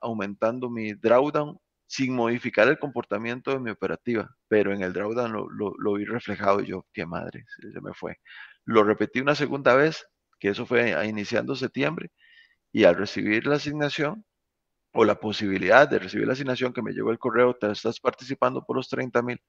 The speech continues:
lo tomé todavía más en serio, me senté y yo, "No,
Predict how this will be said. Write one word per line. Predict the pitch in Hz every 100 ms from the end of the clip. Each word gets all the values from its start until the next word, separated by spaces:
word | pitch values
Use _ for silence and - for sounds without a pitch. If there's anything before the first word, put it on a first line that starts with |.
| _ - _ _ _ _ _
lo | 113 110 101
tomé | 101 101
todavía | - 107 113
más | 117 123 139 117
en | 107
serio, | 104 101
me | 95 98
senté | 92 90 101
y | 101
yo, | 92
"No, | 92 92